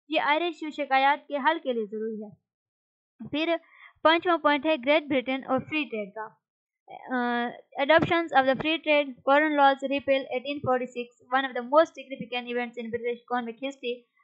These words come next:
was the repeal of the Foreign Laws in eighteen forty-six, which had, uh, imposed a tariff on imported grain। The repeal was supported by liberals and marked Britain's commitment to free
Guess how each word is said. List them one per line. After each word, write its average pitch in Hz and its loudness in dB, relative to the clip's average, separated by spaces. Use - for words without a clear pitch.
was 254 6
the 254 4
repeal 254 2
of 226 -4
the 233 -2
Foreign 254 0
Laws 226 0
in 233 -10
eighteen 240 -10
forty-six, 254 -4
which 240 -16
had, 233 -10
uh, - -6
imposed 302 4
a 226 -4
tariff 247 0
on 226 -6
imported 226 -4
grain। 226 -6
The 226 0
repeal 226 -2
was 226 -2
supported 240 -4
by 220 -4
liberals 269 4
and 240 -2
marked 233 0
Britain's 233 -6
commitment 277 -2
to 226 -6
free 220 -8